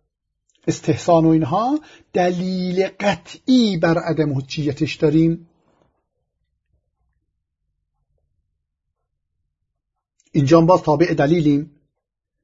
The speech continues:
میگیم آقا چنین اماره ای ولو مفید ظنه اما حجت نیست، تبعیت از او واجب نیست.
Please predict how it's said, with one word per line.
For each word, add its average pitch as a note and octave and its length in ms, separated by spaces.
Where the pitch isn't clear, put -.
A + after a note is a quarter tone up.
میگیم D#3 180
آقا D#3+ 340
چنین D3+ 420
اماره D3+ 340
ای B3+ 100
ولو C#4 200
مفید G3+ 380
ظنه C#3+ 480
اما E3+ 220
حجت F#3 640
نیست، E3+ 380
تبعیت D#3+ 480
از D3+ 120
او G3+ 260
واجب C#3+ 400
نیست. - 460